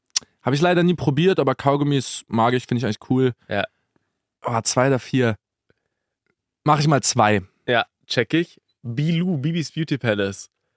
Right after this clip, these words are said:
Speaker 1: Finde ich, passt eigentlich.
Speaker 2: Mhm.
Speaker 1: Also, sie hat Beauty-Content gemacht und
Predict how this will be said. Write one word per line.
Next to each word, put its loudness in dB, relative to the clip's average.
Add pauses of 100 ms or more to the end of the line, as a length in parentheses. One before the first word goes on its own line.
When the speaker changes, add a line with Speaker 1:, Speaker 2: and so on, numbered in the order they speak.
(260)
Speaker 1:
Finde 2
ich, -2
passt -2
eigentlich. 0 (280)
Speaker 2:
Mhm. -6
Speaker 1:
Also, 2 (300)
sie 0
hat 4 (100)
Beauty-Content 2
gemacht 0
und -4